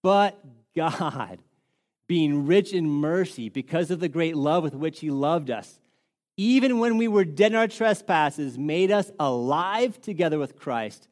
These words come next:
By grace you have been saved." Think about this, my friends. Sit in this for a moment. Press this into your heart. God loved you not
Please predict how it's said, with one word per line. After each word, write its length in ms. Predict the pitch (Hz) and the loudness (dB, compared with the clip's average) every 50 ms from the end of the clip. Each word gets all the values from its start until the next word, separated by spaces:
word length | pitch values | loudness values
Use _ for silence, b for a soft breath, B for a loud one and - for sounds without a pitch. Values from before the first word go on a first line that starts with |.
| _ _ _ _ _ | _ _ _ _ _
By 200 | - 135 127 123 | -6 -4 -4 -4
grace 720 | 123 117 110 120 127 139 160 170 175 190 170 - - - b b b b b b - | -8 -10 -14 -12 -6 -2 0 0 0 0 0 -4 -6 -8 b b b b b b -8
you 140 | 156 156 | -6 -6
have 480 | 135 - - 147 139 135 143 143 - - | -6 -4 -4 -4 -2 -2 -2 -4 -4 -8
been 200 | - 131 123 120 | -8 -8 -8 -8
saved." 540 | 120 - - 117 110 104 98 90 - - _ _ | -10 -12 -12 -10 -10 -10 -10 -12 -16 -18 _ _
Think 200 | - 151 143 147 | -6 -6 -4 -4
about 340 | 156 131 127 120 113 107 101 | -4 -2 -2 -2 -2 -4 -8
this, 280 | 110 101 - - _ - | -12 -16 -16 -18 _ -20
my 160 | 107 101 101 | -18 -18 -18
friends. 300 | - - 101 92 92 - | -16 -18 -18 -18 -18 -20
Sit 500 | - - - _ _ - 170 170 170 - | -20 -20 -20 _ _ -4 -4 -4 -4 -6
in 100 | - 151 | -8 -8
this 160 | 143 135 127 - | -6 -6 -8 -8
for 120 | - 131 | -8 -8
a 20 | |
moment. 300 | 120 117 107 98 107 - | -6 -6 -8 -10 -14 -18
Press 420 | - - - 165 165 180 175 - - | -20 -12 -6 -2 -2 -2 -2 -4 -4
this 240 | 190 185 175 - - - | -6 -6 -6 -8 -10 -8
into 200 | 175 156 160 147 | -6 -6 -4 -4
your 200 | 143 151 151 139 | -4 -4 -4 -4
heart. 260 | 127 127 120 107 95 - _ _ _ _ _ _ _ _ _ _ _ _ _ _ _ _ _ _ _ _ _ _ _ _ _ _ _ - | -4 -4 -6 -6 -8 -12 _ _ _ _ _ _ _ _ _ _ _ _ _ _ _ _ _ _ _ _ _ _ _ _ _ _ _ -4
God 540 | 151 151 160 175 190 202 202 220 208 202 - | -2 0 0 0 0 0 0 0 -2 -4 -8
loved 480 | 175 170 165 165 175 180 175 156 143 127 | -4 0 2 2 2 2 0 -2 -6 -10
you 460 | 127 131 143 160 160 156 143 131 120 120 | -12 -8 -6 -2 0 0 0 0 -2 -6
not 720 | 123 127 131 139 147 151 151 165 180 202 220 220 - | -6 -6 -4 -4 -2 0 0 2 2 2 0 -2 -6